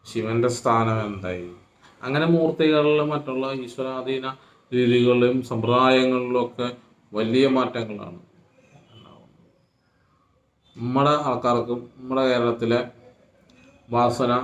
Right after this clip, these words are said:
ആത്മീയമായിട്ട് ഒരു മാറ്റവും സംഭവിക്കില്ല. കാരണം ഇപ്പോഴും ഒരു കുടുക്കിൽ ചെന്ന് പെട്ട് ആ കുടുക്കിലൂടെ മുന്നോട്ട് പോകുന്ന അവസ്ഥയാണ് എല്ലാവർക്കും ഉണ്ടാവുന്നത്. അപ്പോ ഈ ഒരു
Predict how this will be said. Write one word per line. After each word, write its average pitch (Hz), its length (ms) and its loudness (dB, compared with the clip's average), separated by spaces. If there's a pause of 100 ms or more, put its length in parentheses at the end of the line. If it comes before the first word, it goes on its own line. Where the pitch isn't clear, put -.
ആത്മീയമായിട്ട് 117 1000 0 (400)
ഒരു 117 200 -4
മാറ്റവും 113 440 -4
സംഭവിക്കില്ല. 101 500 -4 (100)
കാരണം 107 360 0
ഇപ്പോഴും 135 360 4 (500)
ഒരു 156 200 6
കുടുക്കിൽ 139 460 6
ചെന്ന് 127 340 4
പെട്ട് 120 280 2 (200)
ആ 135 40 2 (100)
കുടുക്കിലൂടെ 123 680 2
മുന്നോട്ട് 113 420 -6
പോകുന്ന 110 420 -4 (760)
അവസ്ഥയാണ് 104 800 -4
എല്ലാവർക്കും 107 400 -12
ഉണ്ടാവുന്നത്. - 420 -10 (1160)
അപ്പോ 104 160 -4 (320)
ഈ - 20 0 (720)
ഒരു 113 140 0